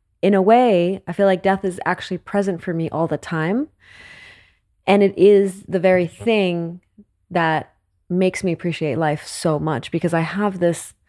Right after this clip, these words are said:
almost constant awareness that, like, nothing is ever fixed or forever, or, you know, there's a constant fluidity to this experience, and to not take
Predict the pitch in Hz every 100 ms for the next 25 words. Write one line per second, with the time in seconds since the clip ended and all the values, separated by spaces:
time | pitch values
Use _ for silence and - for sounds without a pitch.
0 | _ _ _ _ 202 247 277 - - 220
1 | 220 - 233 185 170 180 185 139 - -
2 | 147 156 151 160 165 170 - 175 - 165
3 | 147 - 165 151 151 143 - _ _ _
4 | _ _ _ _ - - 135 - - -
5 | - _ _ 156 151 - 135 160 135 123
6 | 98 135 127 - 175 160 156 - _ _
7 | _ _ _ _ _ - 196 180 185 -
8 | 190 185 165 - 170 180 170 139 147 -
9 | - - 254 262 156 147 160 160 - -
10 | - - - 208 196 - 190